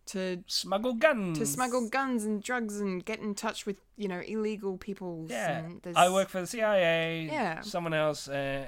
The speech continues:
Speaker 2: and the drug lord in Colombia.
Speaker 1: Mm. So Domhnall Gleeson, or I don't, that's probably not how you say his name. It's how it's spelled. But I remember reading a thing saying, "That's not how you say his name. It's not Domhnall."
Speaker 2: Domino.
Speaker 1: It's Dom-, Dommel?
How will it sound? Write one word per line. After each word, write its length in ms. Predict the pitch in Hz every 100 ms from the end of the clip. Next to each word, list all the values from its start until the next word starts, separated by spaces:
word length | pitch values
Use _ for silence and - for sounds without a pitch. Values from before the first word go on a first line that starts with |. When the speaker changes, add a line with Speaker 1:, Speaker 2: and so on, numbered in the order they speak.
| 143
Speaker 2:
and 280 | 135 131 131
the 260 | 131 131 131
drug 240 | 135 135
lord 300 | 127 127 123
in 240 | 123 123
Colombia. 400 | - 120 113 - - -
Speaker 1:
Mm. 320 | 233 208 - -
So 260 | 190 190 - -
Domhnall 460 | 214 220 226 208 196
Gleeson, 720 | 190 190 - 170 165 208 254 _ -
or 160 | 185 202 -
I 100 | 180
don't, 260 | 180 180 -
that's 220 | 185 -
probably 240 | - 190 170
not 140 | 165
how 80 | 165
you 80 | 170
say 240 | - 165
his 180 | 156 -
name. 240 | 170 175 - _ _ _
It's 100 | -
how 120 | - 170
it's 160 | -
spelled. 360 | - - 156 147 _ _ _
But 120 | 175
I 80 | 165
remember 400 | 160 170 170 160
reading 320 | 165 165 160
a 40 | 151
thing 260 | - 156 156
saying, 300 | 170 165 -
"That's 160 | 220
not 120 | 208 175
how 80 |
you 60 | 139
say 180 | - 95
his 140 | -
name. 180 | 147 170
It's 120 | 202 -
not 80 | -
Domhnall." 680 | 160 147 147 151 131 156 208 _ _ _ - 165
Speaker 2:
Domino. 560 | 117 127 120 117 151 -
Speaker 1:
It's 240 | 170 - 180 - _ _ _ -
Dom-, 240 | 190 202 -
Dommel? 460 | 143 214 277 415